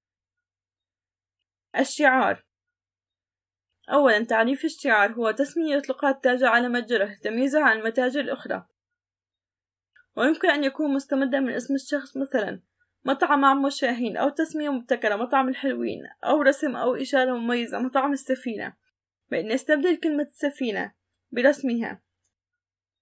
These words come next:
ويتمتع الشعار بنفس الحماية التي يتمتع بها الرسم أو العنوان التجاري للمتجر، وإذ ما تعرض للاغتصاب فتكون له ذات الحماية عن طريق دعوى المنافسة غير المشروعة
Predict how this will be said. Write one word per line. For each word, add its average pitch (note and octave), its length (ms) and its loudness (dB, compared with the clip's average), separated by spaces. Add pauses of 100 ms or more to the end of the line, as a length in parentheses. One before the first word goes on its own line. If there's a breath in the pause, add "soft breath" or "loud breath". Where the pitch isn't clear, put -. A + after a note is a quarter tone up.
(720)
ويتمتع D4 640 2
الشعار C4 440 4
بنفس C4 360 -4
الحماية B3+ 440 -2
التي B3 320 -2
يتمتع C4 320 2
بها C4 320 2
الرسم B3+ 400 0
أو A#3+ 160 0
العنوان A#3+ 360 0
التجاري B3 420 0
للمتجر، A3+ 540 -4 (1300)
وإذ A3 260 -2
ما A#3 140 0
تعرض C4 380 4
للاغتصاب C#4 680 0
فتكون C4 460 -4
له D4 180 2
ذات C4+ 280 2
الحماية B3+ 300 0
عن A#3+ 200 2
طريق A#3+ 300 -4
دعوى C4 260 2
المنافسة A#3+ 500 -2
غير B3 280 2
المشروعة A3 600 -8